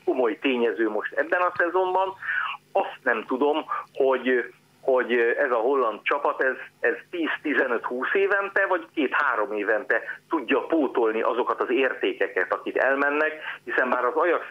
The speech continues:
jelentős pénzekért adja majd el, ö, játékosai, De Jongot, Li-, De Ligt, stb.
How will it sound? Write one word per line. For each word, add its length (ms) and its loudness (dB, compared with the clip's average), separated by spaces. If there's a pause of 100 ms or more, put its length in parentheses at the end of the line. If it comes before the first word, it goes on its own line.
(260)
jelentős 640 0
pénzekért 640 0
adja 280 0
majd 280 0
el, 280 2 (280)
ö, 340 2
játékosai, 840 0
De 120 2
Jongot, 440 0
Li-, 220 -8
De 100 2
Ligt, 300 -6
stb. 440 0